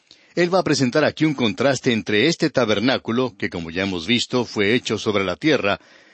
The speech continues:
y el tabernáculo en el cielo, del cual Dios mostró a Moisés un modelo, y Moisés, siguiendo eso, hizo el terrenal.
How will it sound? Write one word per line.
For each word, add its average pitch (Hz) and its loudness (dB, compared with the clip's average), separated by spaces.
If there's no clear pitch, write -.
y 127 0
el 160 0
tabernáculo 123 0
en 123 -2
el 120 -2
cielo, 135 -2
del 113 -4
cual 120 0
Dios 117 0
mostró 117 0
a 113 0
Moisés 110 0
un 110 -2
modelo, 127 2
y 151 0
Moisés, 143 2
siguiendo 156 0
eso, 131 0
hizo 160 -4
el 113 -6
terrenal. 92 -2